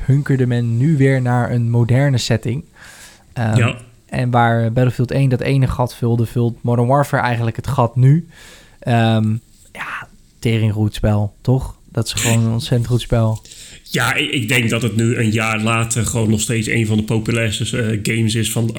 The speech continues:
Speaker 2: van het, van het afgelopen jaar. Als,
Speaker 1: Ja.
Speaker 2: als, als ik zie hoeveel en vaak het nog wordt gespeeld, eh, het maakt niet uit op welke tijd van de dag ik inlog.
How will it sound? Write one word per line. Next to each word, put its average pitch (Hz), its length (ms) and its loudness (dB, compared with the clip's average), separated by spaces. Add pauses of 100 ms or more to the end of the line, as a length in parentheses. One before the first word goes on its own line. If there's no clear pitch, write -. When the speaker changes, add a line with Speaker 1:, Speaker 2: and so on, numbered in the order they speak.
(100)
Speaker 2:
van - 180 -6
het, 107 100 -6
van - 200 -6
het - 120 -10
afgelopen 113 500 0
jaar. 120 400 -2 (260)
Als, 147 160 -4
Speaker 1:
Ja. 156 140 4
Speaker 2:
als, - 220 0
als 117 200 0
ik 101 120 -6
zie 127 260 0
hoeveel 127 680 2
en 117 120 0
vaak 123 280 -2
het 127 100 -6
nog 110 120 0
wordt 113 180 0
gespeeld, 143 560 -2
eh, 120 180 0
het - 120 -2
maakt 113 220 0
niet 117 120 4
uit 117 140 -2
op 107 100 -2
welke 120 300 0
tijd 117 240 -2
van - 120 -6
de 113 80 0
dag 117 220 0
ik 120 80 -4
inlog. 131 600 0